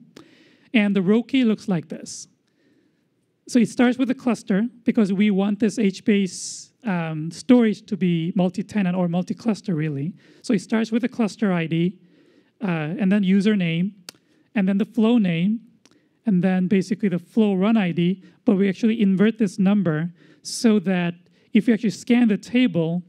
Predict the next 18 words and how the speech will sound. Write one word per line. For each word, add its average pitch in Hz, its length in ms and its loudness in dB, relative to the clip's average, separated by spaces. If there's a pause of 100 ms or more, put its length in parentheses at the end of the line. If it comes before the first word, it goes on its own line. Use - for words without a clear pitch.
(140)
we 196 160 4
actually 196 320 -2
grab 180 520 -2 (500)
the 190 220 0
most 185 560 -2
recent 208 600 2
run 175 480 0
of 175 100 -4
the 202 80 -2
particular 175 460 -4
flow 156 360 -4
rather 185 260 0
than 165 180 -2
the 156 100 -2
other 165 160 0
way 156 120 -2
around, 143 440 -2
'cause - 180 -2